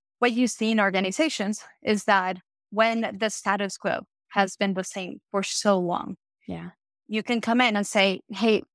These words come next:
Speaker 1: things are gonna be different tomorrow, and it's gonna be better, and it's gonna be awesome." And people will just nod and say, "Yeah, right." Because
Speaker 2: Yeah.
Speaker 1: cynicism, in essence, has taken over.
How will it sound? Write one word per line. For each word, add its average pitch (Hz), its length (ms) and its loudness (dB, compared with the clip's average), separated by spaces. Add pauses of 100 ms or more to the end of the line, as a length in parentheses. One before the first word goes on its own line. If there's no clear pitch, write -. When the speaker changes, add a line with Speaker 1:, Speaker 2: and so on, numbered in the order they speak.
(200)
Speaker 1:
things 233 300 0
are 208 80 -2
gonna 196 160 -2
be 185 200 -4
different 175 400 0
tomorrow, - 500 -8
and 208 120 -10
it's 202 200 -12
gonna 214 120 2
be 208 120 0
better, 180 400 0
and 196 160 -8
it's - 120 -12
gonna 220 140 2
be 208 200 0
awesome." 190 500 -2 (340)
And 185 260 2
people 185 380 -2
will 185 200 -2
just 185 320 -2
nod 190 320 2
and 208 160 0
say, 185 460 -2 (120)
"Yeah, - 180 -2
right." - 240 -6 (600)
Because 190 300 0
Speaker 2:
Yeah. 165 80 -10
Speaker 1:
cynicism, 196 800 0
in 196 180 0
essence, 190 420 0
has 185 200 0
taken 196 300 -2
over. 190 320 0